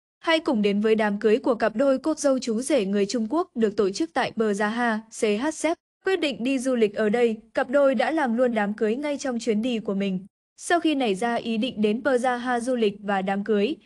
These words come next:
cặp đôi đã bắt đầu nghiên cứu về quy trình, quy định chính sách hôn nhân, đơn vị chụp ảnh hay phong cách.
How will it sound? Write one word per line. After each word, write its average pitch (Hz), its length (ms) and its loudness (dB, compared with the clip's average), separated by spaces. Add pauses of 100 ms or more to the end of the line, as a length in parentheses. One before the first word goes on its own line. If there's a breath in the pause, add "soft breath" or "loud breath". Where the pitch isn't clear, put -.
(120)
cặp 269 180 -2
đôi 269 200 4
đã 247 140 2
bắt 320 180 0
đầu 240 180 0
nghiên 214 260 0
cứu 214 220 2
về 240 200 2
quy 226 180 -4
trình, 208 300 0 (240 loud breath)
quy 277 120 -2
định 233 220 -4
chính 208 220 -2
sách 302 240 -4
hôn 233 180 0
nhân, 220 260 0 (480)
đơn 349 180 4
vị 294 180 -2
chụp 254 160 -4
ảnh 220 200 -4
hay 233 240 -6
phong 233 200 -6
cách. 294 180 -2